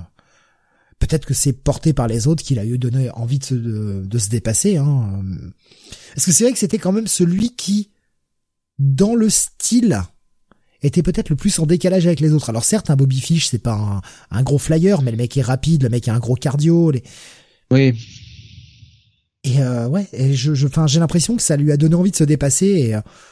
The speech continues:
Speaker 1: en tout cas, putain, quel match fou, quoi. Non, j'ai, euh, vraiment une méga claque, celui-ci. Et, euh, malgré tout, c'est bien de pas l'avoir mis en opener, parce qu'il aurait tué tout le reste.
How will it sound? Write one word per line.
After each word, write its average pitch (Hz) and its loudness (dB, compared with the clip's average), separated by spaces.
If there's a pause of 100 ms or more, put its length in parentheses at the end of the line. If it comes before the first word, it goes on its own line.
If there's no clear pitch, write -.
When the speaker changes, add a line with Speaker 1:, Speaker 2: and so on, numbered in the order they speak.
Speaker 1:
en 127 -2
tout 131 -6
cas, 151 -2
putain, - -6 (200)
quel 165 0
match 123 -6
fou, - -12
quoi. - -20 (1800)
Non, 170 4
j'ai, 156 2
euh, 139 0
vraiment 156 0
une 143 -2
méga 160 0
claque, 113 -8
celui-ci. - -12 (840)
Et, 156 2
euh, 127 -2 (420)
malgré 220 2
tout, 269 -4
c'est 208 2
bien 233 2
de 220 -8
pas 214 0
l'avoir 196 2
mis 202 0
en 202 2
opener, 185 2 (380)
parce - 0
qu'il 190 6
aurait 202 6
tué 220 0
tout - -2
le 180 4
reste. - -2